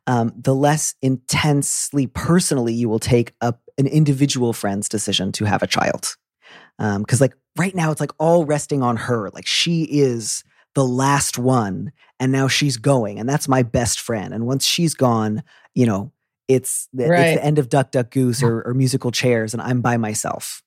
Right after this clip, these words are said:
Speaker 2: That's interesting. Yeah. And also, like, it sounds like they're in a very, uh, self-loathing place right now, or, like,
Speaker 1: Yeah.
Speaker 2: sort of like, "I, I don't have this. I've never had a partner. I, I want this." And everybody, it, like, th-, it's,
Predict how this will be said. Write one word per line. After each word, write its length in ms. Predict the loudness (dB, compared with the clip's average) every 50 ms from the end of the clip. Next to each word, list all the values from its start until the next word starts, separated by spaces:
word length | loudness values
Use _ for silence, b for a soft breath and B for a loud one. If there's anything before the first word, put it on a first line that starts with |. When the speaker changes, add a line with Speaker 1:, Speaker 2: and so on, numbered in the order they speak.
| _ _ _
Speaker 2:
That's 160 | 0 0 0
interesting. 460 | 2 2 2 2 2 0 -4 0 0
Yeah. 180 | 0 0 0 0
And 100 | 0 0
also, 280 | 0 -2 -2 0 0 0
like, 240 | 2 2 0 0 -2 -4
it 80 | -2
sounds 260 | 0 0 0 0 0 0
like 160 | -2 -2 0
they're 140 | 0 0 0
in 100 | 0 0 -2
a 100 | -2 -4 -2 0
very, 400 | 0 2 2 2 0 0 -2 -2
uh, 280 | -2 -2 -2 -2 -2 -4
self-loathing 2000 | -4 -6 -2 0 2 2 2 0 0 -4 -8 -16 -16 -16 -18 _ _ _ _ _ _ _ _ _ _ _ _ _ _ _ _ 0 2 4 4 4 2 0 0 0 -2
place 340 | 0 0 2 2 2 0 0
right 140 | -2 -4 -4
now, 320 | -4 -4 -4 -4 -4 -6 -6 -2
or, 180 | 0 0 2
like, 160 | 2 2 4 4
Speaker 1:
Yeah. 100 | 4 4
Speaker 2:
sort 120 | 4 2
of 80 | 0 0
like, 260 | 0 -2 -2 -4 -4 -4
"I, 340 | -2 0 2 2 0 0 0 0
I 140 | 0 0 0
don't 180 | 0 -2 -2
have 280 | -2 -2 -2 -2 0 0
this. 260 | 0 0 0 0 0 -2
I've 120 | -2 -2
never 180 | -2 0 2 2
had 100 | 0 0
a 40 |
partner. 420 | -2 -2 -2 -2 0 0 -2 -2 0
I, 160 | 0 0 0 0
I 100 | 2 2
want 400 | 2 2 2 0 0 -2 -2 _
this." 260 | 0 0 0 0 0
And 120 | 0 0 0
everybody, 640 | 0 0 2 0 0 2 2 2 2 0 -2 0 _
it, 140 | -2 0 2
like, 240 | 2 2 0 0 -2 2 2
th-, 140 | 2 2 2 -2
it's, 280 | -2 -2 -2 -10 _